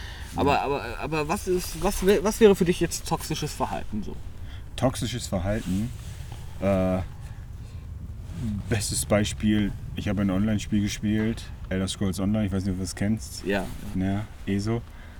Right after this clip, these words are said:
Speaker 2: Und, äh,
Speaker 1: Wir müssen hier übrigens nebenbei Mücken töten, falls ihr mal Geräusche hört.
Speaker 2: Ja, ja, das ist schon echt lästig, Alter. Ich bin aber schon gestochen, Alter.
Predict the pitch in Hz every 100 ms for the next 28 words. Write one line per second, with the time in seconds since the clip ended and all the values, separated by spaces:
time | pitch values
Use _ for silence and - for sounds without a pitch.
0 | - - 110 95 95 92 85 98 90 87
1 | 85 82 87 - - - 110 135 170 147
2 | 127 127 - 127 117 107 127 123 - 92
3 | 95 101 87 92 87 87 107 98 92 -
4 | - - 110 98 90 85 85 87 92 90
5 | 87 101 92 82 92 95 92 - 85 -
6 | 90 90 98 98 92 90 95 82 - 104
7 | 90 73 78 101